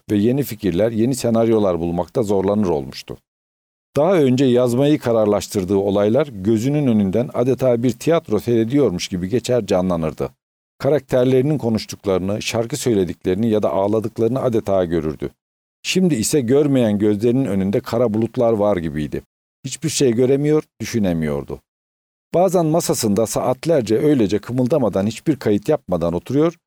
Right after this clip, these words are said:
sadece kuşların penceresinden gelen seslerini dinliyordu. David onun umutsuzluğunu hissediyor ve yardım etmek istiyordu.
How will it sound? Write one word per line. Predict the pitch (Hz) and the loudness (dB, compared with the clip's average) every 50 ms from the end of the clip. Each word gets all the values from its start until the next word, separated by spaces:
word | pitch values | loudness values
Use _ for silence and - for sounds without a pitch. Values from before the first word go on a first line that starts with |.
| _ _ _ _ _ _ | _ _ _ _ _ _
sadece | - - 160 156 139 117 117 107 123 | -6 -2 0 0 0 0 0 -2 -2
kuşların | - - - 123 - - 123 117 110 123 151 135 | -2 -4 -6 -8 -4 -2 0 0 0 0 -2 -4
penceresinden | - - 135 139 131 139 127 113 104 - - 113 110 117 117 | -4 -2 -2 0 0 0 0 0 0 -2 -2 -2 0 0 2
gelen | 113 101 101 101 113 110 | 2 2 2 2 0 0
seslerini | - - 110 98 - - 113 104 101 107 95 | 0 -2 -2 -2 -2 0 0 0 2 0 0
dinliyordu. | 85 82 82 78 73 71 71 71 67 65 67 - _ _ _ _ _ _ _ _ _ _ _ _ _ - 98 | -2 -4 -4 -4 -4 -4 -4 -6 -6 -8 -10 -12 _ _ _ _ _ _ _ _ _ _ _ _ _ -6 0
David | 107 147 185 180 139 139 - - | 2 2 4 2 2 -2 -6 -6
onun | - 117 127 143 156 147 - | -2 0 0 2 0 0 0
umutsuzluğunu | 127 120 131 135 131 - - 127 120 113 117 120 120 120 120 | 2 2 2 2 0 -2 -2 -2 0 2 2 2 4 4 2
hissediyor | 113 123 135 127 - - 139 123 131 151 160 175 - - | 2 -2 -4 -6 -2 -2 0 2 2 2 2 2 0 -2
ve | 139 135 | 0 2
yardım | 127 120 117 117 107 107 104 92 | 2 4 2 2 2 0 0 -2
etmek | 80 - - 73 73 - | -2 -4 -6 -10 -10 -8
istiyordu. | - - - - 80 76 73 71 67 65 69 | -10 -12 -8 -6 -4 -4 -2 -4 -4 -6 -10